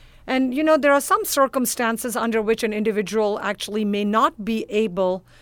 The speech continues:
to apply for adjustment of status. They're sometimes referred to as ineligibility criteria. And the,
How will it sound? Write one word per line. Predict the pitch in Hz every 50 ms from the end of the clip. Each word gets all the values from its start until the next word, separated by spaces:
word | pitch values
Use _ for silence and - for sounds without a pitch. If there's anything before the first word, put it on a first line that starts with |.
| _ _ _ -
to | - 220
apply | 202 - - - - 226 214 208 208 214 208
for | - - - 214 202 208 208 196
adjustment | 180 - 208 190 196 - - 196 190 185
of | 175
status. | - - - 214 185 180 165 175 180 175 - -
They're | 180 165 - - - 196 - 190 190 180 - - 190 180 170 151
sometimes | - 196 196 - 190 185 160 180
referred | 190 - - 190 -
to | 185
as | 180 - -
ineligibility | - 196 196 190 170 175 190 165 175 180 156 180 175 175 170 170 160
criteria. | - - 175 165 156 - - 226 233 254 254 247 240 233 220 - - - - - - - - - - - - _
And | - 208 208 208 208 208 202 - - -
the, | 202 185 214 208 202 196 196 196 185 -